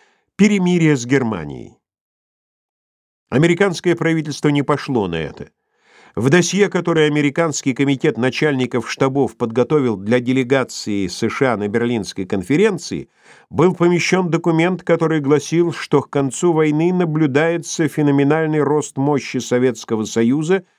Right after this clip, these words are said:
и, следовательно, в случае конфликта между Англией и С С С Р разница в военных силах, которые они выставят на континенте Европы, будет в нынешних условиях такова, что её не сможет преодолеть наше вмешательство на стороне Англии.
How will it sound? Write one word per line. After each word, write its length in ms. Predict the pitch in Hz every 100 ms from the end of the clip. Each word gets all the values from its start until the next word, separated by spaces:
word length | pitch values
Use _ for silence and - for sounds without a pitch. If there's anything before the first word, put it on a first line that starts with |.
| _ _ -
и, 60 | 113
следовательно, 720 | - 190 190 180 175 165 160
в 40 |
случае 400 | - 185 175 160
конфликта 680 | 151 165 143 180 180 - 135
между 340 | 131 117 120 120
Англией 540 | 160 147 117 117 113
и 20 |
С 160 | 107 120
С 160 | -
С 100 | 120 147
Р 260 | 190 185 _ _ _ _
разница 720 | 143 165 214 156 180 180 -
в 140 | 147 113
военных 520 | 147 160 175 160 160
силах, 460 | - 196 185 151 -
которые 400 | 135 147 143 143
они 200 | 143 147
выставят 540 | 175 151 - 135 127
на 120 | 131
континенте 680 | 120 135 113 139 143 117 127
Европы, 640 | 117 110 117 180 180 208 208 _ _ _
будет 400 | - 139 214 220
в 120 | 147 147
нынешних 500 | 190 190 - 170 160
условиях 560 | 135 165 175 156 143
такова, 480 | - 139 143 135 190
что 220 | - -
её 260 | 156 143 180
не 140 | 175
сможет 500 | 156 135 170 160 160
преодолеть 540 | - 143 131 139 160 127
наше 320 | 143 151 147
вмешательство 800 | 131 123 - 135 147 131 - 143
на 100 | 135
стороне 420 | - 113 110 113
Англии. 500 | 107 90 76 71 50